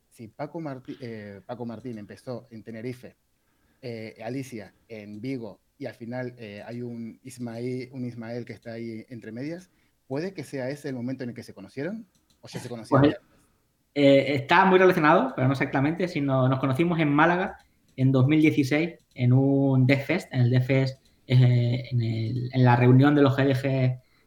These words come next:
Speaker 2: en Málaga, que organizó Fran Baena, eh, por aquel entonces era la mano derecha de Almo. Y fuimos, eh, creo que eran una o dos personas de cada G D G,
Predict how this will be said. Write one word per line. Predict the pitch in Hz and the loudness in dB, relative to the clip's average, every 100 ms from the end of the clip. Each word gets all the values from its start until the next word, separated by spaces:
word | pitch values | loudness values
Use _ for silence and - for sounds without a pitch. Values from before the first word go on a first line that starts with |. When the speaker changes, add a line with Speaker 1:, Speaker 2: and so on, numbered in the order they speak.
| _ - | _ -2
Speaker 2:
en | 120 | 2
Málaga, | 123 139 156 196 202 - | 4 6 4 0 -4 -6
que | 123 | -4
organizó | 123 117 117 123 120 120 117 117 113 113 113 - _ | -2 -4 -2 0 0 2 0 0 0 -2 -4 -8 _
Fran | - 123 131 123 | -2 2 4 4
Baena, | 120 135 - - _ - - _ | 4 2 0 -12 _ -20 -20 _
eh, | 120 117 | -4 -4
por | 120 | -2
aquel | 131 120 | -2 -2
entonces | 117 117 131 156 135 | -2 0 -2 -2 -2
era | 117 113 110 107 107 107 | 0 0 -2 -2 -4 -6
la | 110 107 | -6 -4
mano | 113 113 | 0 2
derecha | 113 110 113 | 2 0 0
de | 107 | 2
Almo. | 131 165 - _ _ _ _ _ - | 4 2 -2 _ _ _ _ _ 6
Y | 151 151 147 147 147 143 143 143 139 | 10 12 12 12 12 10 10 10 8
fuimos, | 127 - 160 170 165 - | 4 2 2 2 0 -6
eh, | 139 139 131 131 127 _ - | -2 0 0 -2 -4 _ -6
creo | 143 | -4
que | 151 | 0
eran | 156 151 143 151 | 0 0 -2 -2
una | 156 | 0
o | 147 | 0
dos | 139 | -2
personas | 139 147 139 | -4 -4 -4
de | |
cada | 131 143 131 | -2 -2 0
G | 143 | 0
D | 139 | -2
G, | 131 | -2